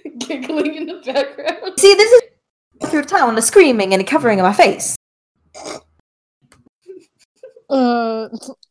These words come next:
Speaker 3: um, did you see anything, did you see anything of this, uh, prankster besides the sound of specific laughter?
Speaker 2: Nope, I just,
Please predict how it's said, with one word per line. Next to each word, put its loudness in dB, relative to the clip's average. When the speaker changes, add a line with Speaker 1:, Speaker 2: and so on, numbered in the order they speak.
Speaker 3:
um, -4
did -12
you -4
see -6
anything, -8
did -10
you -10
see -8
anything -8
of -10
this, -8
uh, -6
prankster -8
besides -8
the -6
sound -6
of -10
specific -8
laughter? -8
Speaker 2:
Nope, -2
I 0
just, -8